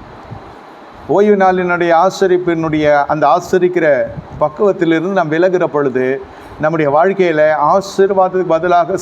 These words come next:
சாபங்கள் உள்ளே வந்துரும். நீ ஓய்வு நாளை ஆசரித்தாலே, உபாகம் புஸ்தகத்திலே, லேவியராகம புஸ்தகம் இருபத்தாறாவது அதிகாரத்திலே பல ஆசீர்வாதங்கள் இருக்கிறது. வானத்தின் மழை வரும், பனி வரும், ஏற்ற காலத்திலே பயிர்கள் எல்லாம் கனி கொடுக்கும்.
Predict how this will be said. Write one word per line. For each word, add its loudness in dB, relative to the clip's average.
சாபங்கள் 0
உள்ளே 0
வந்துரும். -2
நீ -2
ஓய்வு 0
நாளை 2
ஆசரித்தாலே, 2
உபாகம் 2
புஸ்தகத்திலே, 0
லேவியராகம 2
புஸ்தகம் -2
இருபத்தாறாவது 2
அதிகாரத்திலே 2
பல 2
ஆசீர்வாதங்கள் 2
இருக்கிறது. -2
வானத்தின் 0
மழை 0
வரும், -2
பனி -2
வரும், 0
ஏற்ற -2
காலத்திலே -2
பயிர்கள் 0
எல்லாம் 0
கனி -2
கொடுக்கும். -2